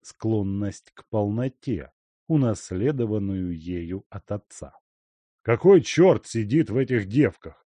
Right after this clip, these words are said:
спросил Саккар у Ригу. «О!» ответил отставной бенедиктинец. «Из всех чертей это тот, которого святой церкви чаще всего удавалось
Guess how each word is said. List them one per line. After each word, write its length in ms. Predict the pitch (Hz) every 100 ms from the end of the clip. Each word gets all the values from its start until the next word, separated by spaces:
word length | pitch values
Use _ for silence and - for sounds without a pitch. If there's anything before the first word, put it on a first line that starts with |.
| _
спросил 600 | - - 92 - 92 90
Саккар 640 | - 90 80 - 92 90 - 104
у 100 | 101
Ригу. 420 | 120 107 82 69 _ _ _ _ _
«О!» 480 | 104 113 117 131 113 - _ _ -
ответил 560 | 98 95 92 87 90
отставной 640 | 90 - - 95 90 92 87
бенедиктинец. 1120 | 87 90 90 92 - 92 80 73 - - _ _ _ _ _ -
«Из 280 | 110 120 -
всех 360 | - 127 135
чертей 480 | - 120 104 120 127
это 240 | 110 110
тот, 540 | 98 131 151 113 - -
которого 520 | 117 117 160 156 135
святой 520 | 117 117 123 - 160 143
церкви 540 | - 147 131 - 131
чаще 600 | - 131 160 - - 135
всего 640 | - - 107 98 139 156
удавалось 880 | 123 104 98 107 117 107 98 -